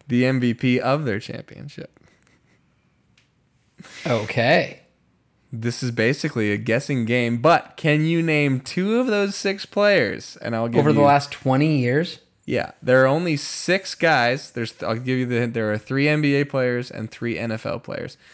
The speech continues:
Speaker 1: who have won the All-Star Game M V P and have won a ring, or at least one ring, but they have not won a Finals M V P or, um, you know, Super Bowl M V P.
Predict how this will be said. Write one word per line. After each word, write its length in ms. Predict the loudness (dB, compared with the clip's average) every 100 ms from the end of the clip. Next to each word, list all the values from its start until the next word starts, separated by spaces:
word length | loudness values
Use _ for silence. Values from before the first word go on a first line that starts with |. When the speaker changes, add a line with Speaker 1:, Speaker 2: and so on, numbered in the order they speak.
| -20 _
Speaker 1:
who 160 | -4 -2
have 140 | -2
won 260 | -2 -4 -2
the 180 | -4 -6
All-Star 440 | -4 -2 -2 0 0
Game 260 | 0 -2
M 180 | 0 0
V 140 | 0 0
P 400 | 2 0 -2 _ _ -20 _ _ -2
and 380 | 0 2 4
have 200 | 4 2 2
won 200 | 2 4
a 80 |
ring, 400 | 4 4 2 2
or 240 | 0 -2 -2
at 120 | 0
least 260 | 0 0 -2
one 180 | -2
ring, 400 | 0 0 -2 -4 -8 _ _ _
but 240 | -6 -4 -4
they 140 | 0
have 180 | 0 0
not 380 | -2 0 0 -2
won 420 | -4 -4 -4 -6 -8
a 320 | -8 -6 -8
Finals 400 | -6 -4 -2 -2
M 120 | -4
V 100 | -4
P 320 | -4 -6 -6
or, 500 | -6 -6 -4 -6 -8 _ _ _ _ -8
um, 560 | -6 -6 -8 -10 -12 -16 _ _ -12
you 80 | -10
know, 160 | -10 -4
Super 260 | -2 -2
Bowl 160 | -6 -10
M 100 | -12
V 80 | -16
P. 220 | -20